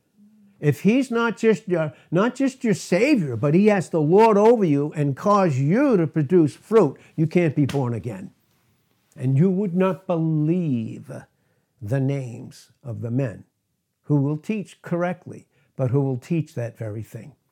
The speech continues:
Well, what do you do with that? And s-, what do you do with Hosea fourteen, verse eight? "You, your, their fruit is from me." Why is it called the fruit of the Holy Spirit in Galatians five twenty-two and twenty-three?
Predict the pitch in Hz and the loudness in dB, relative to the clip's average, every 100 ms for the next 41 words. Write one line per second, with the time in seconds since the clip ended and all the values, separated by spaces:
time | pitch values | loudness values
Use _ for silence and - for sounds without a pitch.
0 | _ _ _ _ _ _ _ _ _ _ | _ _ _ _ _ _ _ _ _ _
1 | _ _ 120 120 165 156 165 175 175 143 | _ _ -6 -2 -4 -4 -4 0 0 2
2 | 185 190 120 98 101 _ _ - 127 - | 2 2 -2 -10 -16 _ _ -6 -6 -6
3 | - 123 156 180 160 220 131 127 127 135 | -6 -2 0 2 2 0 0 -2 -2 -4
4 | 117 101 127 - 127 113 113 110 - 104 | -6 -6 -8 -6 -6 -6 -8 -10 -10 -10
5 | - 120 127 135 135 135 110 143 147 139 | -8 -6 -4 -4 -2 -2 2 0 2 0
6 | 131 143 - 175 175 196 175 95 _ _ | 0 0 -4 -4 -2 -4 -6 -12 _ _
7 | _ - - _ _ _ _ _ _ _ | _ -20 -20 _ _ _ _ _ _ _
8 | 165 240 226 196 208 202 202 180 - 196 | -2 0 0 -2 -2 -2 0 -2 0 0
9 | 190 180 170 190 185 - 196 175 107 107 | 2 0 -2 -2 -4 -6 -6 -6 -8 -8
10 | 131 156 156 131 151 165 104 - 147 139 | -4 -4 -4 -8 -8 -10 -10 -8 -4 -4
11 | - 165 110 - 131 131 117 160 120 | -4 -6 -6 -8 -6 -6 -6 -10 -12